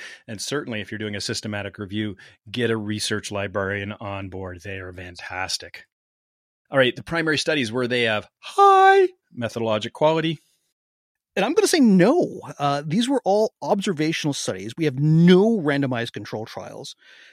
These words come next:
Speaker 2: Uh, they went back and assessed the papers using the grade criteria to show that the evidence in this systematic review and medical, meta-analysis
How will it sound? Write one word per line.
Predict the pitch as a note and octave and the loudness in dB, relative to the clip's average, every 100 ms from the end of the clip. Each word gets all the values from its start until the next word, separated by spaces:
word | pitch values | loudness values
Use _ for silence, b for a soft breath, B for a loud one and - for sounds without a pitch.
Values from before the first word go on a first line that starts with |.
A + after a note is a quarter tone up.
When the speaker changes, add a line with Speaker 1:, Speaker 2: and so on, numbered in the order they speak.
| B | B
Speaker 2:
Uh, | - B2 A#2+ | -6 -4 -2
they | C#3 | 0
went | D3 G#3 | 2 2
back | E3+ D#3+ | 2 2
and | D3+ B2 | 0 -2
assessed | - - D3 - | -4 -2 -2 -4
the | - | -8
papers | - C3 B2 A#2+ | -4 -4 -4 -6
using | B2 A#2+ | -6 -8
the | A2+ | -10
grade | A#2 B2+ C#3 | -6 -6 -4
criteria | B2+ G#2 - G2+ G#2 | -8 -8 -8 -8 -10
to | G#2 | -10
show | - C#3 | -4 -4
that | B2 | -4
the | A#2 - | -8 -6
evidence | D#3+ D#3+ D3+ - | -2 -2 -4 -4
in | D3+ D#3 C3+ | -4 -4 -4
this | B2+ A#2+ - - - | -6 -6 -8 -10 -12
systematic | C#3+ C3 A#2+ A2+ A#2+ | -12 -8 -8 -6 -8
review | A2 A2 | -6 -6
and | G2+ | -6
medical, | A2 G#2+ G#2 - - | -8 -8 -10 -12 -12
meta-analysis | D#3 C#3 C3 A#2+ A2+ G#2+ G#2 G#2 F2+ | -4 0 0 -2 -4 -6 -6 -8 -12